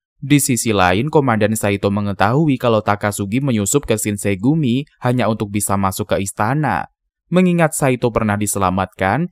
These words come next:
dia pun melepaskan Katsura. Setelah mendapatkan penjelasan dari Takasugi, Katsura jadi tahu bahwasanya penjelajah waktu memiliki ingatan yang tidak hilang. Karena sudah pernah melihat alat untuk mengendalikan para boneka,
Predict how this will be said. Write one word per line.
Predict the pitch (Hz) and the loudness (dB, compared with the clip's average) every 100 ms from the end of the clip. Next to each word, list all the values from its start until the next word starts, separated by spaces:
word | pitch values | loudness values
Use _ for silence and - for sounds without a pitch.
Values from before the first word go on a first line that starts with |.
| _ | _
dia | 147 147 127 | 0 2 2
pun | 127 117 | 0 0
melepaskan | 104 98 - 104 | 2 0 0 -4
Katsura. | 101 98 - 147 165 127 85 - _ _ _ - | -2 -4 -2 -2 0 0 -2 -6 _ _ _ -2
Setelah | 156 151 123 120 | 0 2 2 2
mendapatkan | 113 104 101 104 107 | 2 0 0 -2 -2
penjelasan | 107 107 101 95 - 139 | -2 0 2 2 0 0
dari | 123 104 | 0 0
Takasugi, | 98 98 95 98 160 160 120 | -2 0 -2 0 -2 0 -2
Katsura | 110 101 107 101 | -2 -2 0 0
jadi | 127 110 98 - | 0 -2 -2 0
tahu | 123 156 117 135 - _ | 2 4 2 -2 -6 _
bahwasanya | 156 143 135 135 123 113 | 4 6 4 2 0 0
penjelajah | 113 110 104 98 104 | 0 2 2 2 2
waktu | 101 98 - 147 | 4 2 0 0
memiliki | 151 123 110 113 104 | 2 0 -2 -2 -4
ingatan | 107 101 98 135 | -2 -2 -2 -2
yang | 120 98 | -2 -2
tidak | 98 92 80 | -2 -2 0
hilang. | 120 156 143 98 - - _ _ _ _ _ | 0 2 0 -2 -6 -14 _ _ _ _ _
Karena | 185 175 165 | 2 4 2
sudah | 156 131 127 | 2 2 2
pernah | 123 120 113 | 2 2 2
melihat | 110 104 98 - | 2 0 0 0
alat | 104 117 | 2 2
untuk | 139 120 110 | 0 0 0
mengendalikan | 107 101 98 101 101 101 | 0 0 0 0 -2 0
para | 101 101 | 0 0
boneka, | 95 101 113 165 - 101 135 | 2 0 0 -2 0 0 0